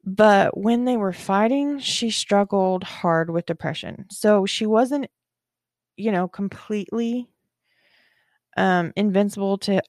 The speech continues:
to the harsh words that he would say to her. She struggled really hard, and these cut really deep for her emotionally. And Jody was always one to journal,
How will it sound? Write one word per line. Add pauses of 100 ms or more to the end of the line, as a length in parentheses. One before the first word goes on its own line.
(140)
to
the
harsh
words
that
he
would
say
to
her. (500)
She
struggled
really
hard, (400)
and
these
cut (240)
really
deep (580)
for
her
emotionally. (720)
And (100)
Jody
was (360)
always
one
to
journal,